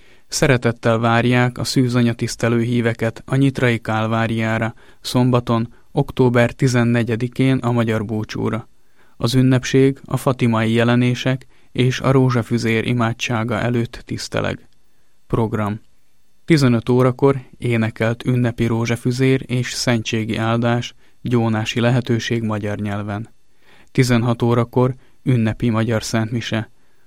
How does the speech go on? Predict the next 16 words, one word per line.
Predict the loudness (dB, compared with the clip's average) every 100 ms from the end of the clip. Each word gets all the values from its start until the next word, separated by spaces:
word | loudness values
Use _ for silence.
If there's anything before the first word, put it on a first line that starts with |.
| -8
A | -4
szentmise | 0 2 2 0 0
után | 0 0 2 2 0
a | -2
hívek | 0 2 2 0 -2 -12 -20 -6
a | -2
Szent | 0 2 4 2 2
második | 4 4 2 0 0 0
János | 0 2 0 -2
Pál | -2 0 0 0
pápa | 0 -2 -2 -2
ereklyéje | -2 -2 -4 -2 0 0
előtt | 0 0 -2 -2
róhatják | -2 0 -2 -4 -6 -6
le | -4
tiszteletüket. | -6 -8 -8 -6 -6 -6 -8 -8 -10